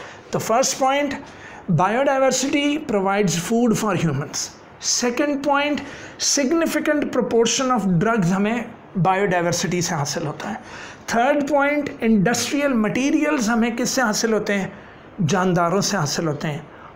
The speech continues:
और तो और जिन buildings में तुम लोग रह रहे हो, जिन घरों में तुम लोग रह रहे हो, बच्चा wood के दरवाजे हैं, wood कहाँ से आया? बोलो, biodiversity।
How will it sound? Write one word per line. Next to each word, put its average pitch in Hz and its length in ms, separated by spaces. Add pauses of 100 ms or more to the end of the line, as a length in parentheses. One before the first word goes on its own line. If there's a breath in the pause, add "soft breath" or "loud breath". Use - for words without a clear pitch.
और 185 420
तो - 140 (160)
और 147 360 (280)
जिन 180 300 (120)
buildings 170 500
में 180 160
तुम 170 160
लोग 170 180
रह 151 240
रहे 151 160
हो, 117 80 (3000 loud breath)
जिन 190 360
घरों 160 260
में 208 160
तुम 202 160
लोग 190 160
रह 151 180
रहे 143 180
हो, - 80 (1300)
बच्चा 160 600 (580 loud breath)
wood 190 340
के 240 100
दरवाजे 226 420
हैं, 262 180 (360)
wood 175 320
कहाँ 214 180
से 226 140
आया? 175 400 (520)
बोलो, 160 260 (920)
biodiversity। 160 920